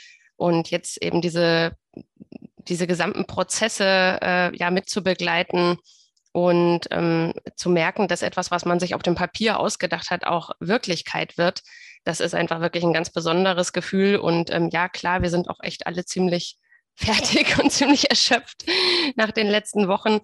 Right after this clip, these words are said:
Aber da überwiegt auf jeden Fall ganz klar auch, ähm, ja, die Freude und ein bisschen auch der Stolz,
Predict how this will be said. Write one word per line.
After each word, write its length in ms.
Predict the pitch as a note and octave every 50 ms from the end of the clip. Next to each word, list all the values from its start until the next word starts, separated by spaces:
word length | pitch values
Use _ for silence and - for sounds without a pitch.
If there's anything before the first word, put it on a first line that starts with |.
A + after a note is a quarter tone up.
| - - - - - - -
Aber 200 | - F#3 F3+ F3+
da 140 | F3 E3 -
überwiegt 460 | - E3+ F3+ F3+ E3 F3+ F#3+ - -
auf 140 | - E3 E3
jeden 180 | F3+ D#3+ F3 F3
Fall 180 | - F3 E3
ganz 300 | D#3 D#3+ D#3+ F3 F3 -
klar 460 | - - E3+ D#3+ D#3+ E3 E3+ E3+ -
auch, 240 | - E3 E3 - - -
ähm, 320 | - - E3 E3 E3 E3 -
ja, 120 | E3 E3
die 120 | D#3+ E3 D#3+
Freude 480 | - - A#2+ D#3+ F3 F#3+ G3 G#3+ F#3
und 120 | - - D#3+
ein 80 | F3
bisschen 280 | D#3+ F3 - - F3 E3+
auch 80 | -
der 120 | - - E3
Stolz, 500 | - - D#3+ D#3+ D#3+ E3+ - - -